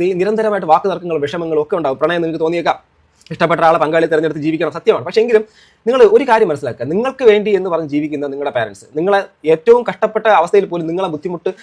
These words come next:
ആ, അറിയിക്കാതെ വളർത്തിയ നിങ്ങളുടെ പാരന്റ്സിനെ ഒരു നിമിഷം കൊണ്ട് തള്ളിക്കളഞ്ഞ് നിങ്ങൾ മുന്നോട്ട് പോകുമ്പോൾ നിങ്ങളുടെ മുമ്പിൽ മറ്റൊരു അവസരത്തിൽ നിങ്ങൾക്കും കുഞ്ഞുങ്ങളുണ്ടാവും. ആ കുഞ്ഞുങ്ങൾ ഇതേ കാര്യം ചെയ്യുന്ന സമയത്ത് കർമ്മ എന്നുള്ളൊരു സാധനം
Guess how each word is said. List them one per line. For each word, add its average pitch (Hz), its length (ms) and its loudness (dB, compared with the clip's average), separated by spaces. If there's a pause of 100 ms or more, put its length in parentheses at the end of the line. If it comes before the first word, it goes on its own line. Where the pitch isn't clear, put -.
(200)
ആ, 147 140 2
അറിയിക്കാതെ 180 420 4
വളർത്തിയ 139 260 -4
നിങ്ങളുടെ 175 260 -2
പാരന്റ്സിനെ 123 360 -4 (380)
ഒരു 294 140 4
നിമിഷം 220 220 0
കൊണ്ട് 170 180 -4
തള്ളിക്കളഞ്ഞ് 147 420 0 (120)
നിങ്ങൾ 151 220 0
മുന്നോട്ട് 165 280 -2
പോകുമ്പോൾ 127 260 -4 (100)
നിങ്ങളുടെ 247 260 -4
മുമ്പിൽ 190 180 0 (140)
മറ്റൊരു 208 240 0 (200)
അവസരത്തിൽ 156 380 -6 (140)
നിങ്ങൾക്കും 208 320 0
കുഞ്ഞുങ്ങളുണ്ടാവും. 170 580 0
ആ 170 40 0 (100)
കുഞ്ഞുങ്ങൾ 175 260 -6 (140)
ഇതേ 202 260 6
കാര്യം 170 220 0
ചെയ്യുന്ന 160 220 -6
സമയത്ത് 151 240 -2 (360)
കർമ്മ 185 300 -4
എന്നുള്ളൊരു 156 320 -10
സാധനം 143 260 -4